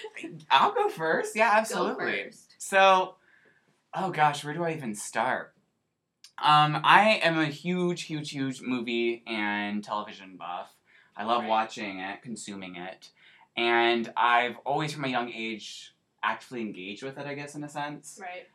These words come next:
Speaker 1: And so I'm always critically analyzing and wondering, what does this mean? Why is this character making that decision? Or what should we be taking away from this, I guess, and the
Speaker 2: Well, and
Speaker 1: grander
Speaker 2: how
Speaker 1: scheme of
Speaker 2: things
Speaker 1: things?
Speaker 2: correlate with social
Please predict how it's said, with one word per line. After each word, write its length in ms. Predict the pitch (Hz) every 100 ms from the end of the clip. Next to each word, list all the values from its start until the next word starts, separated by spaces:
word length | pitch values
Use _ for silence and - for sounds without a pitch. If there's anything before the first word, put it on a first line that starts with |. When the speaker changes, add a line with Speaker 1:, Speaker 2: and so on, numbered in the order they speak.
| -
Speaker 1:
And 160 | 120 123
so 220 | 135 120
I'm 160 | 120
always 640 | 120 127 131 127 127 - - -
critically 400 | 139 123 113 -
analyzing 560 | 104 98 98 95 95
and 200 | 92 95
wondering, 680 | 98 101 95 95 92 92 87 -
what 100 | 127
does 140 | 127
this 180 | 120 -
mean? 320 | 104 95 92
Why 180 | 92 101
is 100 | 104
this 100 | 104
character 380 | - 101 95 98
making 480 | 92 - 98 95 90 _ _ _
that 160 | 107 101
decision? 440 | 98 - 95 95 92
Or 340 | 87 87 90 _ _ _
what 200 | - 123
should 120 | 127 127
we 100 | 107
be 120 | 107
taking 320 | - 104 107
away 260 | 90 87 95
from 180 | - 69
this, 140 | 87
I 120 | 80
guess, 520 | 76 71 71 - - _
and 100 | -
the 40 | 208
Speaker 2:
Well, 100 | 208
and 80 |
Speaker 1:
grander 160 | 208 196
Speaker 2:
how 80 | 196
Speaker 1:
scheme 280 | - 196 190
of 60 | 202
Speaker 2:
things 60 |
Speaker 1:
things? 120 | - -
Speaker 2:
correlate 400 | - 190 - -
with 100 | 202
social 320 | 185 190 170